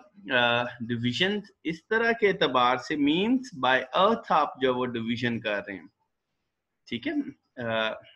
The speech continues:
so यहाँ पे भी इंटरनेशनल market में geographic location फिर क्या होंगी कि जैसे for example across the border countries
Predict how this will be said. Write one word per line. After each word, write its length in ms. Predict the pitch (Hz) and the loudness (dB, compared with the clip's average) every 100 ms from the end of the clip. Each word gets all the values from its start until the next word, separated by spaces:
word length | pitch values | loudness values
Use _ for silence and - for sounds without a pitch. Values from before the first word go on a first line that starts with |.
| _ _ _ _ _ _ _ _ _ - | _ _ _ _ _ _ _ _ _ -4
so 40 | |
यहाँ 480 | 151 120 120 127 185 | -4 0 0 2 2
पे 160 | 220 190 | 2 0
भी 160 | 180 | 0
इंटरनेशनल 760 | 208 151 127 120 117 120 - 226 | -2 0 0 0 -2 -2 -4 -2
market 540 | 202 151 143 147 143 | 2 2 0 -4 -2
में 200 | 147 147 | -2 -4
geographic 720 | 127 123 131 120 117 117 127 | -2 -2 0 0 -2 -4 -8
location 480 | 120 - 120 - 127 | -8 -8 -10 -6 -6
फिर 140 | 127 120 | -6 -8
क्या 220 | 123 127 | -2 -2
होंगी 460 | 127 113 113 120 254 - - - - - _ | 0 -4 -4 -4 -4 -10 -20 -20 -20 -20 _
कि 80 | 120 | -6
जैसे 320 | 123 123 131 | -4 -2 -4
for 240 | 123 123 113 | -4 -2 -2
example 540 | 113 117 113 - 151 | -2 -6 -6 -4 -4
across 440 | 151 127 123 120 123 131 | -4 -6 -4 -4 -4 -8
the 100 | 117 | -6
border 340 | 104 110 135 - | -6 -4 -6 -2
countries 520 | 123 123 - 151 170 | -2 -2 -2 -2 -2